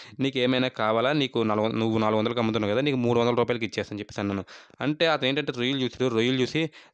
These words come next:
"తమ్ముడు, ఎంత తమ్ముడు, మన దగ్గర రెండు వందలు తమ్ముడు కేజీవి, ఇవి చాలా తక్కువ రకం రొయ్యలు ఇవి, రొయ్యల్లో కూడా ఏంటంటే ఇది బుడత రొయ్యలు అంటారు, వీటిలో, వీటి లోపల కండ ఉండదు,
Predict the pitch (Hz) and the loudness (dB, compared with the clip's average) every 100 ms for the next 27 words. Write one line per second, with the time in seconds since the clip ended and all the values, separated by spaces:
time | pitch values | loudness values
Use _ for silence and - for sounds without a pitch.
0 | - 123 156 165 123 120 147 143 131 117 | -2 2 4 4 2 2 0 2 2 2
1 | 113 120 117 117 123 117 113 127 110 104 | 0 0 2 4 4 2 0 2 2 2
2 | 107 127 143 104 - - - 110 104 113 | 2 2 0 -4 -10 -18 -4 -4 0 2
3 | 120 120 107 - 123 113 110 104 101 101 | 2 2 -2 2 2 4 4 4 4 2
4 | 131 110 101 113 131 131 123 117 110 110 | 2 2 4 4 4 4 4 4 2 2
5 | 110 113 101 98 104 117 113 101 101 113 | 2 2 2 0 2 2 0 0 -2 0
6 | 127 110 104 104 104 120 113 107 104 107 | 0 0 0 2 2 2 -2 -2 0 2
7 | 107 127 | 2 2